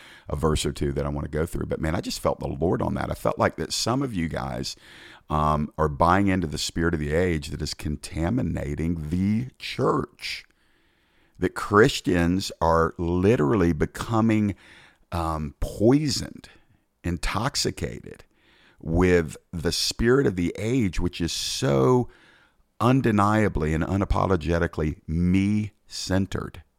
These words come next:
that if you're not fighting that intentionally, it is getting in you.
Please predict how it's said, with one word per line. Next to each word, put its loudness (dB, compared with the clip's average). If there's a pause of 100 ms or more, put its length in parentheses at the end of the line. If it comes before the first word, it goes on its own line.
(720)
that 0
if 0
you're 6
not 0
fighting 4
that 0
intentionally, -2
it 2
is 2
getting 0
in -2
you. -10